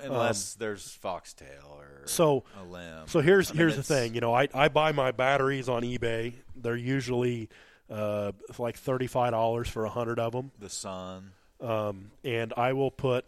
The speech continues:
Speaker 2: a fresh set of batteries in a camera in July and never change 'em, you know, through January. Um,
Speaker 1: You've
Speaker 2: and
Speaker 1: had great luck.
Speaker 2: and that's just, I, I've had one Bushnell this year I had to replace, but I had it on field scan mode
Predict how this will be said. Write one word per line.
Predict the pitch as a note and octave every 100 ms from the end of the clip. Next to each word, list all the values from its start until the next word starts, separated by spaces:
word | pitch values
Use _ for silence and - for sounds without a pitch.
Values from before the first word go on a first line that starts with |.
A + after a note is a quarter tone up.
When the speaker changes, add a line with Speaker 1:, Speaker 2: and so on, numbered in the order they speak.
| -
Speaker 2:
a | A#2+
fresh | C3+ B2+ -
set | C3
of | B2
batteries | A#2+ A#2+ A#2 A#2+ A#2
in | B2
a | A2+
camera | - A#2+ A#2 A2+ G#2+ A#2+
in | A#2+ A2+
July | A2+ A2 B2 A#2+ G2+ F#2+ A2 - -
and | A2+ A2
never | A2 G#2
change | - A2 G2+
'em, | G2+ G2+ G2
you | A2
know, | G2
through | A2 G#2
January. | G#2+ G#2+ G2+ F#2+ F2+ F2+ G#2 -
Um, | G#2 G2 G2 G#2
Speaker 1:
You've |
Speaker 2:
and | B2
Speaker 1:
had | A#2+ G2+
great | F#2+ F#2+ E2
luck. | E2 D2+ -
Speaker 2:
and | C#3 B2 A#2 A2
that's | - A#2+
just, | - B2 - _ - B2+
I, | C3 A#2+ B2
I've | B2 B2+
had | B2+
one | A#2+ C#3 D3
Bushnell | C#3+ C#3+ C#3 C3
this | B2 -
year | B2
I | A2
had | B2 B2+
to |
replace, | C3 B2 C3+ C#3
but | B2+
I | A2+
had | B2+ B2
it |
on | A#2 G#2+
field | - A#2+ C3+
scan | - C#3 C#3+ C3+
mode | C#3 D3+ E3